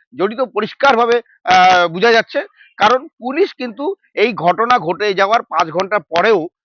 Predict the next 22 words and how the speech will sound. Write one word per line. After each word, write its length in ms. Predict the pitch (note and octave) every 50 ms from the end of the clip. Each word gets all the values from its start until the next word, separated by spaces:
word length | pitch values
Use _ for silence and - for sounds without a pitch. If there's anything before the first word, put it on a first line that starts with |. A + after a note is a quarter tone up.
| _ _ _ _ F3+ F3
আহ, 120 | F3+ F3+
অভিযোগ 480 | E3 - - E3+ F#3 G#3+ B3 B3 C4+ G#3+ -
কিন্তু 180 | - A3+ G#3 A#3+
নিতে 220 | G#3 F#3 F3 -
অস্বীকার 460 | G3+ F3 E3 - - - F#3 G3 F#3+
করছে 340 | D3 - C#3 - - A2+ F#2+ F2 _ _ _ _ _ _ _ _ _ _ _ _ _ _ _
এবং 280 | D3+ D3+ E3 D#3+ D3 A#2+
যখন 460 | G#2+ D#3+ E3 D#3+ G#3 A3+ G#3+ D#3 E3 - _ _ - _ _
পুলিশ 240 | _ G#3+ A3+ A#3+ A3+ - - _ _ _ _ -
চাপে 220 | G3+ G#3+ G3+ C#4
পড়ছে 280 | C4 A#3+ C#4+ B3 G3+ - - -
তখন 360 | G#3+ G3 - A#3 C4 B3+ G3+
কিন্তু, 380 | A3 B3+ C4 G#3 A#3 D4+ D#4+ F#4 _ _ - _ -
আহ, 840 | - G#3 G#3 G#3+ G#3+ G#3 G#3 G3+ F#3+ F#3+ F#3+ F#3+ F#3+ G3+ G3 G3+ E3 -
পাঁচ 200 | F#3 G#3+ G3 G3
ঘন্টা 260 | G#3+ B3+ A#3+ C#4 B3+
পর 320 | F3 - G3 D#3+ D3 E3
সেই, 280 | E3+ - - G#3 G#3 G3
আহ, 440 | - F3 F3 F3 F3 F3 F3 E3+ C#3+
সেই 280 | - - G3+ G3+ G3
অভিযোগ 380 | D3+ E3 F3+ F3+ A3 A3 A#3+ F#3
কিন্তু 340 | _ - A3+ G3 B3+ C#4+